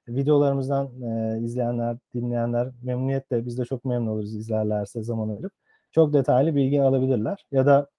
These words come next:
bizimle temas kurabilirler daha detaylı bilgi almak için. E, bunlara kafa yoruluyor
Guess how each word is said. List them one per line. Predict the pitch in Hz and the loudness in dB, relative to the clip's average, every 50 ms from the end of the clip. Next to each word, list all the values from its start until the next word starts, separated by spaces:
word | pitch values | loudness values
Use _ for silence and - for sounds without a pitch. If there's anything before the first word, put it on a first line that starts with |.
| _ _ _ _ - | _ _ _ _ -8
bizimle | 127 127 123 131 135 | -4 -2 -2 -2 0
temas | - 143 131 131 131 127 - | 0 0 2 2 0 0 0
kurabilirler | - 131 123 120 123 120 120 117 107 101 | 0 0 2 2 2 2 2 0 0 0
daha | 107 104 104 101 | 0 -2 -2 -2
detaylı | 107 98 - 104 104 101 101 104 | -2 -4 -4 -4 -4 -4 -4 -4
bilgi | 104 101 107 104 | -4 -4 -4 -4
almak | 104 104 104 101 101 | -4 -4 -6 -6 -8
için. | - 190 214 - _ _ _ _ _ _ _ _ _ - | -6 -8 -8 -8 _ _ _ _ _ _ _ _ _ -4
E, | 147 151 151 156 | 0 0 2 2
bunlara | 185 208 214 220 226 214 | 4 6 6 6 6 4
kafa | - - 196 - 220 220 | 6 6 6 8 8 6
yoruluyor | 220 196 160 135 113 101 107 143 233 | 6 8 6 6 4 2 0 -2 -4